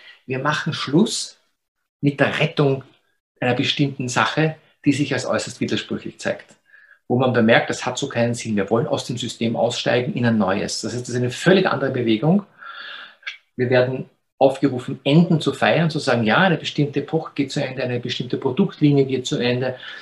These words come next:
eine bestimmte Ära geht zu Ende in einer Organisation.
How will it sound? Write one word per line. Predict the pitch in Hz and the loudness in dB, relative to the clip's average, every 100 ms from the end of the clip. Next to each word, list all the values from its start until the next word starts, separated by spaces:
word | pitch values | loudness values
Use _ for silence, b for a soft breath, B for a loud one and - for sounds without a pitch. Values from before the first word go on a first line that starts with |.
| B | B
eine | 131 120 | -4 -2
bestimmte | 120 - 139 123 - | -2 2 2 2 0
Ära | 175 202 156 120 | 2 6 6 4
geht | 113 104 | 0 -4
zu | 139 | -4
Ende | 110 113 117 | -2 0 0
in | |
einer | 110 117 | 0 0
Organisation. | 104 113 110 - 120 135 220 | -2 -2 -4 -4 0 4 4